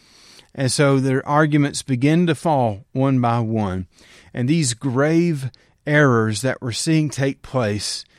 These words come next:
it really grieves my heart that this is happening in the church world. And my, how we need a mighty move of the Holy Spirit to impress upon us His truth,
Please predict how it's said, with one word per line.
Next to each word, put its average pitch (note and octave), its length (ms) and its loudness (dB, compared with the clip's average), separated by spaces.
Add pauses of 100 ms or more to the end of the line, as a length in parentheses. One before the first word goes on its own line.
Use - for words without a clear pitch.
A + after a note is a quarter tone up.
(280)
it - 240 -8
really F3+ 300 6
grieves C#3+ 600 2
my C#3+ 180 4
heart F3+ 460 0
that B2+ 180 -4
this E3 240 0
is C#3+ 140 -4
happening B2+ 680 0 (560)
in D#3 420 2
the C3+ 180 -2
church D#3 540 -4
world. C3+ 580 -2 (360)
And C3 200 0
my, F3 320 4
how D3 220 2
we C#3+ 140 2
need D3+ 220 2
a C#3 60 0
mighty D#3+ 400 0
move C3+ 640 2 (360)
of C3 280 0
the C3 100 0
Holy F3 340 4
Spirit F3 680 -2 (420)
to D#3 200 2
impress D#3 440 0
upon F3 460 0
us - 360 -4 (1080)
His D#3+ 460 0
truth, A2 680 -4